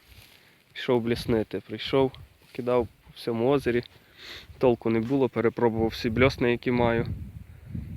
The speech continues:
Згадав про свою срібну блісну. Просто з ручка від срібної ложки. Отвори, коливалка звичайна. Якийсь кусок нитки дав на кінець, щоб воно було червоне. І от таку щучку взяв.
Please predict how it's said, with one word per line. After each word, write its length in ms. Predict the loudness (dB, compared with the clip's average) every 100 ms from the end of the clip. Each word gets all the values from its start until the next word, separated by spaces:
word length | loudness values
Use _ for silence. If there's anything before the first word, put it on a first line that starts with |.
| -12
Згадав 440 | -8 -2 4 4
про 140 | 4 -2
свою 380 | 0 4 4 4
срібну 520 | -2 0 2 4 2
блісну. 480 | 2 -2 2 2 2 _ _ _ _ -10
Просто 380 | -6 -4 -4 -2
з 40 |
ручка 380 | 0 -2 -2 -4 -4 _ _ _ _ _ _
від 200 | -12 -10
срібної 400 | -2 0 4 6
ложки. 440 | 8 6 4 -2 -8 -10 -20 -8
Отвори, 380 | -4 -2 0 0
коливалка 600 | 0 0 4 4 4 2
звичайна. 500 | -2 0 2 4 2 -4 -18 -20 -20 -16
Якийсь 200 | -8 -8
кусок 340 | -6 -2 0 4
нитки 300 | 2 4 4
дав 200 | 6 4
на 100 | 2
кінець, 520 | 2 2 2 -2 -16 _ _ _ _ _ _
щоб 200 | -18 -12
воно 220 | -8 -6 -6
було 280 | -6 -6
червоне. 540 | -2 -2 -2 -2 -2 0
І 40 |
от 260 | 0 0 -6 -20 -20 _ -20 -18 -16 -18 -20 -20 -18 -16 -16 -18 -18 -16 -12
таку 260 | -10 -4 -4
щучку 400 | -2 -6 -6 -12
взяв. 360 | -10 -10 -10